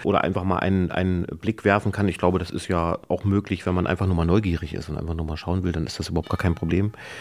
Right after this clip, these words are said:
ähm, sich das anzuschauen. Lieber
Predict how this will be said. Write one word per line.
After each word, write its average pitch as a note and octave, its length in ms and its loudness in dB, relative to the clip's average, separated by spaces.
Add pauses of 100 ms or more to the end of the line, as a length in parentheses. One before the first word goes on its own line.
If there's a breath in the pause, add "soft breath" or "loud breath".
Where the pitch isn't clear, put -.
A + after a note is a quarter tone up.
(300 loud breath)
ähm, G2 220 2
sich G2 200 0
das F#2+ 160 0
anzuschauen. A2+ 720 4 (140)
Lieber G#2+ 400 4